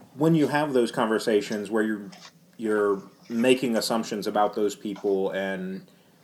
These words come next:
you know, "I can't believe they would do this, how selfish," or whatever, what people, I think, a lot of times don't take into consideration as well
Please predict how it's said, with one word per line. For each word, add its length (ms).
you 140
know, 100
"I 80
can't 220
believe 220
they 100
would 160
do 160
this, 260
how 140
selfish," 580
or 100
whatever, 580
what 260
people, 400
I 140
think, 200
a 40
lot 180
of 60
times 280
don't 220
take 180
into 160
consideration 720
as 160
well 440